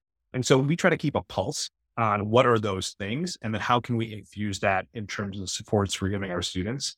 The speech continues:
to prepare them for the future work. We don't necessarily do ourselves is the technical side. This is where the education partner or the skill partner is really important to make sure they're also getting the technical skills that they need.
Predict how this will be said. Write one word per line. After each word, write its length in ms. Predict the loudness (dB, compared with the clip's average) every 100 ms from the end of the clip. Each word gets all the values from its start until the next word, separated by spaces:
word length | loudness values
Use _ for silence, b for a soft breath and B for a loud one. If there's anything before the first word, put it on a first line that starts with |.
| -12
to 100 | -6
prepare 360 | -4 2 2
them 300 | 2 -2 -4
for 200 | -8 -4
the 60 | -4
future 240 | 0 0
work. 240 | 0 -4 -10 _ _ _ 2
We 120 | 4
don't 240 | 8 6
necessarily 300 | 6 4 4
do 140 | 6 6
ourselves 560 | 4 4 2 2 -2 -10 -6
is 120 | -4
the 80 | -2
technical 420 | 0 -2 -2 -6
side. 240 | -6 -6 -8 _ _ -4
This 140 | 0
is 100 | 2
where 200 | 4 2
the 140 | 0 -4
education 520 | -6 2 2 2 0
partner 440 | -2 -4 -6 -8
or 120 | -8
the 80 | -8
skill 300 | -8 -2 0
partner 380 | 0 -2 -2 -6
is 140 | -6
really 260 | -4 -2 -4
important 480 | -8 -6 -6 -8 -12 _ _ 0
to 100 | 4
make 180 | 4
sure 280 | 4 0 2
they're 120 | 4
also 200 | 2 2
getting 200 | 0 0
the 60 | -2
technical 420 | -2 -2 0 2
skills 320 | 2 4 4 4
that 100 | 4
they 100 | 6
need. 300 | 6 4